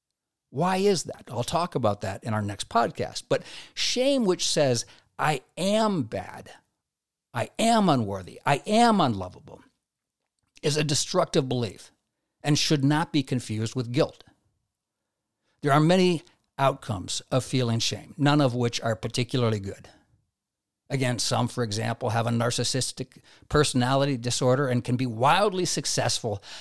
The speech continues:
on a worldly level, achieve great status, power, financial success, but do not envy them,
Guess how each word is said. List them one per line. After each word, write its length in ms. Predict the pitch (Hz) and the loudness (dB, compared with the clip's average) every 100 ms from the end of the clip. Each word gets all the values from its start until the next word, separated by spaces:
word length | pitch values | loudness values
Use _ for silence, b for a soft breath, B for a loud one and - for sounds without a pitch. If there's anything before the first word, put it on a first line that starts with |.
| B | B
on 160 | 135 120 | -2 0
a 60 | |
worldly 400 | 120 123 120 113 | 2 2 2 0
level, 420 | 107 98 90 - - | -2 -4 -8 -14 -12
achieve 400 | 107 - 123 113 | -6 -4 -4 -4
great 260 | 110 98 - | -6 -8 -8
status, 600 | - 165 160 151 135 - | -2 0 2 0 -2 -6
power, 500 | - 143 143 143 135 | -4 0 2 2 -2
financial 560 | - 110 156 170 - | -4 -2 0 -2 -2
success, 500 | - 135 - 123 117 B B B B - | -4 -4 -2 0 0 B B B B -4
but 260 | 127 - | -4 -4
do 240 | - 151 160 | 0 4 4
not 340 | 143 139 135 - _ | 4 2 -4 -14 _
envy 400 | 139 135 131 107 | -2 0 0 -2
them, 300 | 92 - - | -8 -12 -18